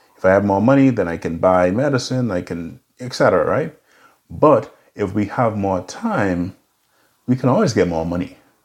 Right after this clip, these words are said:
That's, that's not an issue. Thirdly, if you have lived, and this, this is big. So number one on my list is big, and then this one's big too, um, probably bigger than that.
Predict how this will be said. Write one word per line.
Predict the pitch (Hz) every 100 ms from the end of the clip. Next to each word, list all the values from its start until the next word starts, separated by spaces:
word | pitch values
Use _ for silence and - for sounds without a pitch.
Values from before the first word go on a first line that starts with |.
| _
That's, | 107 107 -
that's | 101 -
not | 95 82
an |
issue. | - - - - _ _ _ _ _ _ _ _ _ _ _ _ _ _ - -
Thirdly, | - 135 127 127 123 123 - _ _ _ _ _ _ _ _ -
if | 98
you | 98 101
have | 92
lived, | 92 107 139 143 143 - _ _
and | - 95
this, | 110
this | 98 131
is | 185
big. | 107 120 95 -
So | -
number | 117 135
one | 135 123 139
on | 113
my | 98
list | 98 -
is | 90
big, | - 87 90 - - _ -
and | 92
then | 90
this | 156 185
one's | 90 80
big | - 80 -
too, | 139 123 127 _ _ _ _ _ _
um, | 90 82 98 -
probably | - 107 92 87 90
bigger | - 101 87
than | 82
that. | 98 120